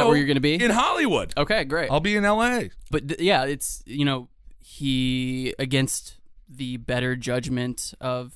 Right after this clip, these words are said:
Speaker 2: P-, D C officials, like, rented, or not rented, he
Speaker 1: No, he
Speaker 2: brought
Speaker 1: doesn't
Speaker 2: out,
Speaker 1: have to rent 'em.
Speaker 2: brought out
Speaker 1: He's
Speaker 2: tanks,
Speaker 1: paid for 'em, that's for damn
Speaker 2: brought out
Speaker 1: sure.
Speaker 2: tanks that were going to, I guess, lower the street level by several inches and, like,
Speaker 1: Brilliant.
Speaker 2: destroy bridges and,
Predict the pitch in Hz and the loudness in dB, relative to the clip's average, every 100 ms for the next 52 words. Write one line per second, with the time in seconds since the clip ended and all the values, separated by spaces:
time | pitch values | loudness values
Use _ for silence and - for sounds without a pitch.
0 | - - - 131 135 - 127 139 127 135 | -16 -10 -10 -6 -6 -2 -4 -2 -4 -4
1 | 123 127 123 120 127 127 131 120 _ _ | -6 -6 -10 -8 -8 -6 -8 -14 _ _
2 | _ - 131 127 123 117 123 123 127 131 | _ -10 -8 -8 -8 -10 -8 -6 -6 -4
3 | 101 131 151 131 143 139 160 160 180 160 | 0 2 4 6 6 4 2 4 4 2
4 | 104 92 151 156 160 151 135 180 202 175 | -2 0 2 4 4 4 2 2 6 6
5 | 139 123 107 123 127 110 92 147 160 147 | 4 4 4 2 0 -4 0 4 4 4
6 | 104 135 175 151 147 123 131 131 131 135 | 2 0 0 0 -2 -2 -2 -2 -2 -2
7 | - 135 123 123 - - - 131 131 131 | -2 -2 -2 -6 -16 -12 -6 -2 -2 -4
8 | 127 127 139 139 131 - - 131 143 143 | 0 2 4 2 0 -4 -6 -6 -2 0
9 | 139 143 131 127 - 131 131 123 123 131 | 2 2 2 0 0 0 0 0 2 2
10 | 147 139 135 127 123 110 98 - - 139 | 2 2 2 2 2 0 -2 -4 -4 -4
11 | - 151 143 139 123 131 131 139 139 139 | -4 0 2 2 0 -2 0 2 2 0
12 | 135 123 123 | -4 -6 -8